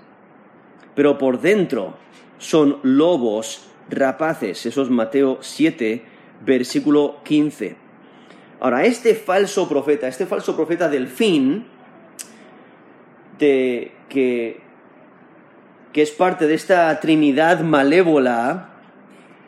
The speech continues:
realmente es, es la culminación de los falsos profetas.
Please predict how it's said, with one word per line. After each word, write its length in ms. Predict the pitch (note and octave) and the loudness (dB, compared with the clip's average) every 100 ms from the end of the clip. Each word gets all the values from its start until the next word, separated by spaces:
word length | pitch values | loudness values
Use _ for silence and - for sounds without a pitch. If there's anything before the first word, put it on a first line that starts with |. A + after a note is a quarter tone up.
| - - - - | -20 -20 -6 0
realmente 340 | E3+ A3 B3+ | 2 4 2
es, 220 | A3+ - | 0 0
es 140 | F#3+ G#3 | 0 2
la 120 | G#3 | 0
culminación 560 | G#3 F3+ D3 - F3+ | 0 0 0 -2 -2
de 60 | D3+ | 0
los 160 | B2+ - | -2 -2
falsos 320 | D3 C3+ B2+ | -4 -6 -8
profetas. 680 | A#2 C3+ A#2+ G2+ - - | -6 -6 -6 -8 -14 -16